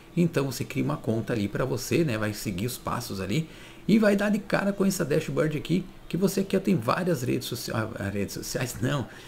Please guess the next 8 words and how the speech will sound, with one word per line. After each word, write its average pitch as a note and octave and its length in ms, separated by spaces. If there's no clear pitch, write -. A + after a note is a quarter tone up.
é G#2+ 80
várias D3 400
inteligências E3+ 680
artificiais - 680
que - 140
estão E3 420
aqui, D3+ 400
tá? - 220